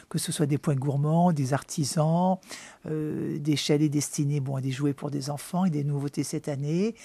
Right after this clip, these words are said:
Et après, nous avons bien sûr toujours quelques points gourmands comme d'habitude. Nous avons, euh, notre espace Ludiland où là, les enfants pourront venir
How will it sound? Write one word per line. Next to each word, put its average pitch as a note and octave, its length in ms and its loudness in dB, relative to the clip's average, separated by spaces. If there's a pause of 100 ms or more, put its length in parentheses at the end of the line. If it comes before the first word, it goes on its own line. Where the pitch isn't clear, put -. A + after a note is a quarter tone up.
(380)
Et C#3+ 40 -4
après, C#3+ 220 -2
nous C#3+ 60 2
avons C#3+ 100 2
bien C#3 140 2
sûr - 180 0
toujours D3 180 -2
quelques D#3+ 240 -2
points C#3+ 180 0
gourmands C#3+ 340 -2
comme D3 160 -4
d'habitude. F#3 720 -2 (460)
Nous D#3 200 2
avons, D3+ 240 2
euh, D3 260 -2
notre D3+ 300 -2
espace D#3 440 -2
Ludiland D3+ 600 0
où D3 80 -2
là, D3+ 100 0
les C#3+ 160 0
enfants D3 340 -4
pourront C3+ 280 -4
venir C#3+ 480 -2